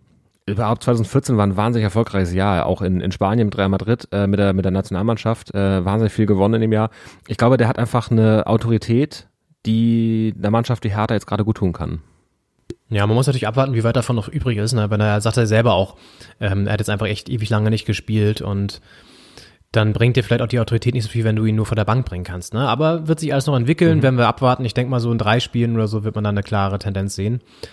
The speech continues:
Speaker 2: Und das ist auch das nächste Ding, man mu-, braucht jetzt noch ein bisschen Zeit. Das Problem ist, die Zeit haben wir natürlich im Keller aktuell nicht,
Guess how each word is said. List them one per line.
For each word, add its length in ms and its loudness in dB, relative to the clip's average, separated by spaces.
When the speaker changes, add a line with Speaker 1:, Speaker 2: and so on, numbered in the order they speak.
Speaker 2:
Und 100 0
das 80 2
ist 80 -2
auch 80 2
das 160 -2
nächste 240 0
Ding, 180 0
man 120 2
mu-, 120 0
braucht 260 2
jetzt 80 -6
noch 60 0
ein 40 -2
bisschen 180 -6
Zeit. 400 -2
Das 160 -4
Problem 320 2
ist, 300 0
die 80 0
Zeit 220 0
haben 120 2
wir 60 2
natürlich 340 0
im 220 -4
Keller 480 -2
aktuell 640 -2
nicht, 560 0